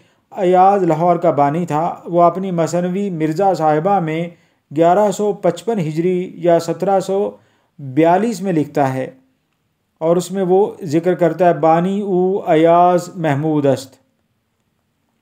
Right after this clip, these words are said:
हदीकतुल अकालीम के मुसन्निफ मुर्तज़ा हुसैन ने अपनी तसनीफ में बारह सौ तीन या सत्रह सौ सतासी में तकरीबन सुभान सिंह धीर के बयान को दोहराया है। लाहौर शहरीस्त और हिंदुस्तान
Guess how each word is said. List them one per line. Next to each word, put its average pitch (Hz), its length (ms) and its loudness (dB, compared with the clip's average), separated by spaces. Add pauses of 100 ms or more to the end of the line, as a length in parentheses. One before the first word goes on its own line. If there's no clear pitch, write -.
(960)
हदीकतुल 208 540 2
अकालीम 220 520 2
के 233 160 2
मुसन्निफ 190 580 -2
मुर्तज़ा 180 400 0
हुसैन 175 440 0
ने 202 140 -4
अपनी 185 500 -2
तसनीफ 180 500 -4
में 170 320 -4 (520)
बारह 180 380 4
सौ 208 200 -4
तीन 208 480 -4
या 190 300 2
सत्रह 185 480 0
सौ 190 320 -2
सतासी 180 540 -2
में 160 260 -4 (360)
तकरीबन 196 600 0
सुभान 175 480 -2
सिंह 202 220 -6
धीर 160 260 -2
के 196 140 -2
बयान 170 320 0
को 170 140 -2
दोहराया 143 440 4
है। 135 280 -4 (340)
लाहौर 190 440 2
शहरीस्त 185 600 0
और 175 280 2
हिंदुस्तान 185 760 -2